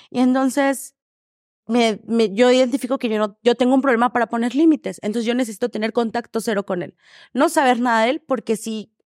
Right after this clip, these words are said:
él empieza a hacerme un love bombing, mira, yo caigo,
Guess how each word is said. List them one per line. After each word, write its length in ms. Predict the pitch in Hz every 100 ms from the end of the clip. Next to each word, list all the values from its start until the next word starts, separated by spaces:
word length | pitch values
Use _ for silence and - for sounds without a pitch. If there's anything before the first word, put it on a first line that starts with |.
| _
él 160 | - 427
empieza 540 | 330 302 294 - 285 262 - - -
a 80 |
hacerme 280 | 208 262 254
un 160 | 240 233
love 180 | 240 226
bombing, 400 | 254 311 415 403 - _ _ _ _
mira, 360 | 185 180 165 _ -
yo 140 | 220
caigo, 420 | 220 175 170 202